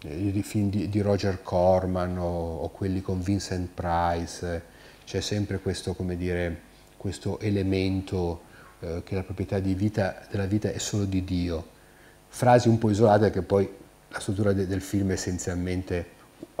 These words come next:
azione psicologica e fantastica, non so se, se le avete pre-, presenti, un po' diversa dall'azione roboante di questo film, ma, ma è, ma è interessante. Però questo film, senza fare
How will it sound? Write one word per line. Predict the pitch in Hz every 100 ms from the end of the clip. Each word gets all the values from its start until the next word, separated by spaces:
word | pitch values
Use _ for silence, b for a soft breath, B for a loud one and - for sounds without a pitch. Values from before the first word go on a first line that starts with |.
| 110 -
azione | 113 - 117 110 104
psicologica | 98 - - - 98 95 92 95 95 101
e |
fantastica, | 87 90 90 98 95 95
non | 92
so | 101
se, | 95 92
se | -
le | 87
avete | 87 87 90
pre-, | - 87
presenti, | 95 92 87
un | 90 98
po' | 101 104
diversa | 98 101 95 - 90 B B B
dall'azione | 92 92 - 98 92
roboante | 90 87 87 87 87 87
di | 82
questo | 87 82 87
film, | - 92 92
ma, | 80 80 B B B B B
ma | 87 92
è, | 95 80 -
ma | 107
è |
interessante. | 101 104 95 - 87 82 82 - - - - - -
Però | 175 202 196 151 143 - B B B B
questo | - - 180
film, | 165 135
senza | - 220 214
fare | 170 - 135 127 117